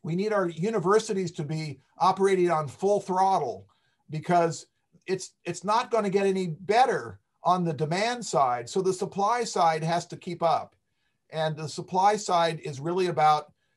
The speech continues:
uh, a collective, cooperative organize-, organization of our, of our, of our lives, uh,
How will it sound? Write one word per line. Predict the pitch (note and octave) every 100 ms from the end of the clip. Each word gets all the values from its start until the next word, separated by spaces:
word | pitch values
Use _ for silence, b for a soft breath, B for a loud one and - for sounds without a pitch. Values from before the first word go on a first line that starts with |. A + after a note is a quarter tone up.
| _
uh, | C#3 C3+ C3+
a | C#3 -
collective, | - D3 D#3+ F#3 - F3 E3+ -
cooperative | D#3+ E3+ F3+ E3 D3+ C#3+ B2+ - _ _
organize-, | D#3 G3 F3+ D#3 D#3 D#3+ D#3+ D#3+ _ -
organization | F#3 F#3 F3+ D#3+ D#3+ E3 E3 D#3
of | D3+ C#3+
our, | C#3 C#3 C#3+ - _ _ -
of | C#3 C#3+
our, | C#3+ D3 -
of | C#3+
our | C#3+ C#3+
lives, | D3+ A3 G#3+ B2+ A#2+ B2 - _ _
uh, | C3+ C#3+